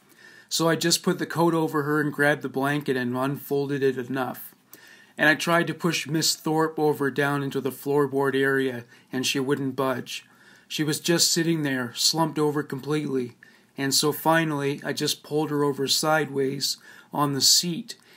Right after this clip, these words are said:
and put the blue velveteen sort of blanket over her and made sure it stayed below the level of the windows there, and that it wasn't an obvious shape or anything.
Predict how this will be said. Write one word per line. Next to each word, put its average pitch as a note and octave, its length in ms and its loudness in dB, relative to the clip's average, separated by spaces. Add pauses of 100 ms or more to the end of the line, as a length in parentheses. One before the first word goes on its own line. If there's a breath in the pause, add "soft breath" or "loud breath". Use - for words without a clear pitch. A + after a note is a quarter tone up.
(120 soft breath)
and C3+ 160 -6
put D#3 140 -2
the D3 80 0
blue D#3+ 260 2
velveteen D3+ 720 0
sort D3 300 0
of C3 100 -4
blanket C#3+ 480 -2
over C#3 380 -2
her C3 340 -4 (340 loud breath)
and C#3+ 200 -4
made D3+ 220 0
sure D#3 260 0
it D3 100 -2
stayed D#3 440 0
below C#3+ 280 2
the C#3 140 -2
level D3 380 0
of C#3 60 -4
the C3+ 80 0
windows C3+ 640 -2
there, B2 400 -4 (460 loud breath)
and C#3 320 -2
that C#3 140 4
it - 120 0
wasn't D3 360 0
an C3+ 120 -4
obvious C#3 520 2
shape D3+ 440 -2
or C3 120 2
anything. B2 540 -6